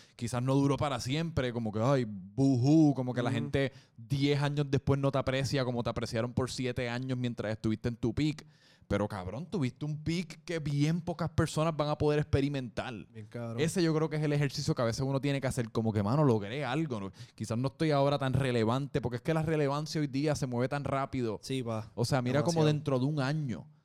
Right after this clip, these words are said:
Speaker 1: surgen artistas, desaparecen artistas, surgen otros nuevos artistas, desaparecen otros que volvieron a su-, es como reaparecen personas de hace diez años. O sea, esto,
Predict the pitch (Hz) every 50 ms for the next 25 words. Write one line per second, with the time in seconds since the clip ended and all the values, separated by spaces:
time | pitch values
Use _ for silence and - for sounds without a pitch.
0 | _ _ _ _ - - - 127 127 131 135 151 139 131 131 123 - _ 139 139
1 | - - _ - 123 113 107 123 113 127 117 117 117 117 120 120 - - 139 127
2 | 127 127 120 - 131 127 123 - - 123 113 - 139 131 123 131 139 131 127 120
3 | 139 131 127 131 131 131 127 131 123 113 - - 127 120 - - 123 117 120 113
4 | - 117 107 120 117 113 131 127 - 139 127 131 131 - 139 123 - - 127 120
5 | 123 117 120 131 120 131 131 131 123 - 123 131 - - 180 175 165 160 160 -
6 | - - 143 120 - 110 117 139 127 135 139 131 127 127 - 127 123 131 139 135
7 | - 151 147 - 139 127 - 147 139 139 131 139 131 - 143 131 131 131 123 117
8 | 120 127 127 131 135 131 135 127 123 127 - - 120 120 123 - - 175 175 165